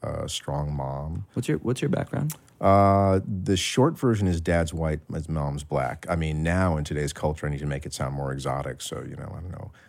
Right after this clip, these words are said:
Speaker 1: Afro-German, Euro,
Speaker 2: <laughs>
Speaker 1: you know, whatever it is. It's human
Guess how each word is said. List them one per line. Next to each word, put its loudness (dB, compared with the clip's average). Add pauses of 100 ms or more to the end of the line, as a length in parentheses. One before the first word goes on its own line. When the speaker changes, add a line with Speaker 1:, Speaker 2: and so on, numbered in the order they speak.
(200)
Speaker 1:
Afro-German, 0
Euro, 6
Speaker 2:
<laughs> -
Speaker 1:
you 0
know, -4
whatever 2
it -8
is. -10
It's -6 (400)
human 4